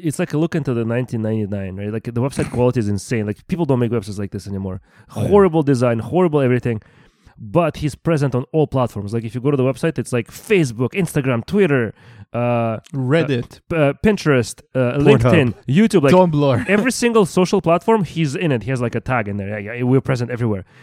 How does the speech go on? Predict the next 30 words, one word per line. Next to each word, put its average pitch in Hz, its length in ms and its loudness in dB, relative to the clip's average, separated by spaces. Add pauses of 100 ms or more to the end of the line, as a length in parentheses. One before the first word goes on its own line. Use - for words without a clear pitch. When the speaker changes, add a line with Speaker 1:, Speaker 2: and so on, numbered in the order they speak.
(120)
Speaker 1:
And 139 400 0 (340)
they 123 120 0
don't, 165 180 0
they 139 120 2
don't 196 120 2
have 180 140 0
a 135 80 0
single 165 500 -2
version 143 480 0
of 127 180 0
a 123 60 0
live, 120 640 -2
like, 110 220 -10
watch. 113 460 -8 (280)
They 123 140 0
only 143 140 2
have, 143 100 -2
like, 123 160 -2
really 147 300 0
low 127 240 0
quality 131 480 0
three 127 240 -4
D 123 200 0
animated, 120 580 -2 (120)
like, 104 220 -10
renders 123 340 -2
of 139 120 -6
the 143 100 -2
watch. 180 300 -4 (580)
And 151 460 0